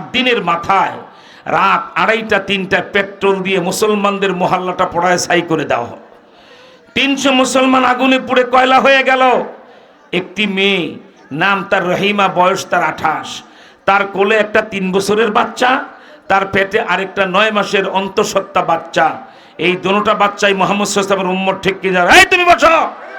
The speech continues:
বসো, আম্মা। কেন তুমি ভিতরে পড়তে চাও, আম্মা?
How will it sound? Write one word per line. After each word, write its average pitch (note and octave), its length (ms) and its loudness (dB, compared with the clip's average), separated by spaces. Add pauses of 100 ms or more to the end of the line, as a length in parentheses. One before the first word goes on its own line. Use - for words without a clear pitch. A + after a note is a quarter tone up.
(400)
বসো, E4 180 2
আম্মা। E4+ 520 0 (1400)
কেন G4 220 -4
তুমি D#4 120 -14
ভিতরে C4 200 -14
পড়তে G3+ 220 -16
চাও, G#3+ 140 -12
আম্মা? F4 300 -4